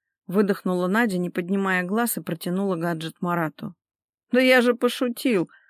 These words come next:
рассмеялся он и разблокировал двери. "Не надо мне ничего". Надежда пулей вылетела из машины, оставив телефон на сиденье. "Надя, стой!" Выскочил за ней Марат, но сразу потерял из виду.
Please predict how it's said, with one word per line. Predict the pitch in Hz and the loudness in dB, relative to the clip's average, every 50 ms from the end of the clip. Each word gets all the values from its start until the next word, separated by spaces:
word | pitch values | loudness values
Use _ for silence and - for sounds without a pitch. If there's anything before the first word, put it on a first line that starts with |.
| _ _ _ _ | _ _ _ _
рассмеялся | - 175 165 - - 190 190 190 180 180 170 - - 202 | -6 -6 -4 -2 0 0 2 2 2 2 0 -2 -2 0
он | 214 226 214 185 | 0 0 0 0
и | 165 | 0
разблокировал | 165 165 160 160 170 175 180 175 - - 170 170 165 170 170 | -2 -4 -4 -2 -2 -4 -4 -4 -4 -4 -4 -2 -2 -2 -4
двери. | 165 170 175 170 160 147 220 190 - _ _ _ _ | -4 -4 -2 -2 -2 -2 -4 -8 -12 _ _ _ _
"Не | - 202 214 | -2 2 2
надо | 240 302 339 302 311 | 4 4 4 6 6
мне | 277 269 262 240 | 6 6 6 4
ничего". | 214 196 190 - - - 190 180 180 156 156 - _ _ _ _ _ _ _ _ _ _ _ _ _ _ | 2 0 -2 -4 -4 -6 -4 -2 -2 -4 -4 -6 _ _ _ _ _ _ _ _ _ _ _ _ _ _
Надежда | - 175 185 208 233 240 226 208 233 208 _ _ | 0 2 4 4 4 4 4 2 0 -2 _ _
пулей | - 285 285 247 190 180 | 4 4 6 6 6 4
вылетела | 180 175 196 208 185 175 165 - 180 165 170 175 | 2 0 0 2 2 0 0 0 -2 -2 -2 -2
из | 175 175 | -2 0
машины, | 190 190 202 208 - - 285 262 214 175 | 0 0 0 -2 0 2 2 4 4 2
оставив | 170 175 - - 202 202 190 180 - - | 0 -2 -2 -2 0 0 0 -2 -4 -4
телефон | - 180 180 180 - - 190 180 175 | -6 -4 -4 -4 -4 -4 -4 -2 -4
на | 175 | -4
сиденье. | 170 - - 190 180 180 185 165 151 156 151 160 - _ _ _ _ _ _ _ | -6 -6 -6 -6 -4 -2 -2 -2 -2 -4 -6 -10 -12 _ _ _ _ _ _ _
"Надя, | - 185 214 269 294 277 254 202 180 180 | 0 2 4 6 6 6 4 2 0 -2
стой!" | - - - - 320 339 302 247 185 156 - 165 _ _ _ _ _ _ _ _ | -2 -2 0 4 4 6 6 6 4 2 -2 -6 _ _ _ _ _ _ _ _
Выскочил | - 175 196 233 - - 202 - - - 180 175 | -2 0 0 0 2 0 -4 -4 -4 -4 -4 -4
за | 175 190 190 | -2 -2 0
ней | 196 202 190 | 0 0 0
Марат, | 185 185 196 202 226 269 294 269 - - | 0 0 2 2 2 2 2 0 -2 -4
но | 185 175 | -6 -6
сразу | - - 208 214 208 190 185 | -4 -2 -2 -2 -2 -2 -4
потерял | - - 165 - 175 185 185 180 180 180 | -8 -10 -8 -6 -4 -2 -2 0 0 -2
из | 180 185 | -4 -4
виду. | 185 175 175 160 147 139 - - | -6 -4 -4 -4 -4 -6 -10 -12